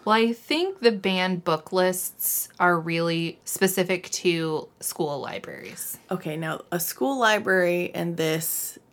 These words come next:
Speaker 2: if it's a library where littles have access,
Speaker 1: Mm-hmm.
Speaker 2: I could see that. But then again, the librarian just needs to be like, "No, no, you cannot check this out." <laughs>
Speaker 1: Yeah, like,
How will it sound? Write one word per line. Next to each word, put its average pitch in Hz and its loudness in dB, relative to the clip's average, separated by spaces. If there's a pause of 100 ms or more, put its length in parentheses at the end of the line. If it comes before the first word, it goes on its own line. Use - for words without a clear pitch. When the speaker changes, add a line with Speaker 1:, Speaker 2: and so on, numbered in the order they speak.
Speaker 2:
if 160 -6
it's 160 -2 (120)
a 156 -4 (260)
library 160 0
where 156 -2 (440)
littles 190 2
have 196 0
access, 190 0
Speaker 1:
Mm-hmm. 170 -2 (120)
Speaker 2:
I 170 -4
could 160 -8
see - -6
that. - -10 (240)
But 180 4
then 180 2
again, 165 0 (120)
the 160 2
librarian 151 2
just 156 -6
needs 156 -4
to - -6
be 160 0
like, 147 -2
"No, 185 6
no, 160 4
you 151 4
cannot 156 -2
check - -6
this - -6
out." - -4
<laughs> - 8
Speaker 1:
Yeah, 226 8 (120)
like, 190 6